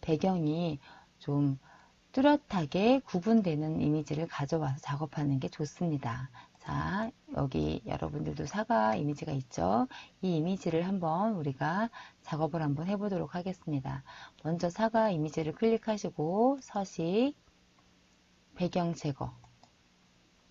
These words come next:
그러면 이렇게 핑크색으로 보여지는 부분이 있고 이미지 원래 사진으로 보이는 곳이 있습니다. 핑크색으로 보여지는 곳이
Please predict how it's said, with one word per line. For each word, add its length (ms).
그러면 600
이렇게 680
핑크색으로 680
보여지는 600
부분이 380
있고 500
이미지 540
원래 680
사진으로 460
보이는 320
곳이 260
있습니다. 600
핑크색으로 640
보여지는 540
곳이 580